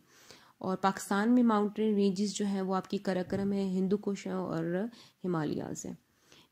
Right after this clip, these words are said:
नेक्स्ट प्लेट्यूज, प्लेट्यूज is a flat area between the mountains, ठीक है, between mountains के दरम्यान में जो आपका फ्लैट एरिया होता है that is plateaus,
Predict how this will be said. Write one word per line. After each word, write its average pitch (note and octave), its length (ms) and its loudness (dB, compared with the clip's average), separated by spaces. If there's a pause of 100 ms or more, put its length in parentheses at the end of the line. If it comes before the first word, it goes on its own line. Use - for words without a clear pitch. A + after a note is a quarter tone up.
नेक्स्ट A#3 240 -2
प्लेट्यूज, A3+ 580 0
प्लेट्यूज A3 480 0
is A#3 200 0
a - 20 -14
flat G3 500 -2
area F#3 440 2
between F#3 360 0
the D#3+ 120 -2
mountains, - 540 -8
ठीक G#3 160 -4
है, D#4+ 120 2
between G#3 460 -2
mountains F#3+ 540 -2
के G#3+ 100 -4
दरम्यान F#3 340 -2
में G3 60 -2
जो F#3+ 80 -2
आपका F#3 180 -6
फ्लैट F#3+ 360 -4
एरिया A#3+ 200 2
होता B3+ 180 0
है E4 160 -4
that F#3 340 -4
is G#3 120 0
plateaus, D3+ 460 -6